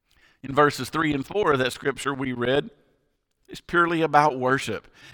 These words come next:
Israel had become lazy and inattentive in their worship. They were presenting offerings to God that were flawed, worthless.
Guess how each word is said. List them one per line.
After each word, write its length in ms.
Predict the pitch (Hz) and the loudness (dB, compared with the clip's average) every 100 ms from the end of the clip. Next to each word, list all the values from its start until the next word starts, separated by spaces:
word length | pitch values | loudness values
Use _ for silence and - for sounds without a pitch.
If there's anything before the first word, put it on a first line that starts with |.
| - | 4
Israel 440 | 220 240 196 202 | 4 6 4 4
had 100 | 196 | 4
become 320 | 185 185 180 | 2 4 2
lazy 560 | 170 156 170 190 143 139 | 4 4 6 2 0 -2
and 120 | 131 | 0
inattentive 680 | 160 156 139 156 156 123 98 | 0 0 0 0 0 -2 -4
in 120 | 110 | -6
their 140 | 101 | -4
worship. 500 | 101 98 90 92 - - _ _ _ _ _ - - - _ | -4 -4 -6 -10 -18 -20 _ _ _ _ _ -20 -20 -20 _
They 100 | 165 | 2
were 120 | 190 | 2
presenting 640 | 170 175 165 202 - 170 156 | 4 2 4 0 -2 -6 0
offerings 720 | 143 185 - 143 135 110 101 | 6 6 4 0 -2 -4 -10
to 140 | - | -10
God 420 | 113 160 156 123 | 2 6 8 6
that 200 | 117 127 | 4 0
were 200 | 123 127 | 0 -4
flawed, 720 | 120 - 151 147 139 110 101 90 _ _ _ _ _ _ _ | -4 0 4 6 6 4 -2 -12 _ _ _ _ _ _ _
worthless. 720 | - 135 135 87 80 - - | -2 -2 -2 -10 -12 -12 -14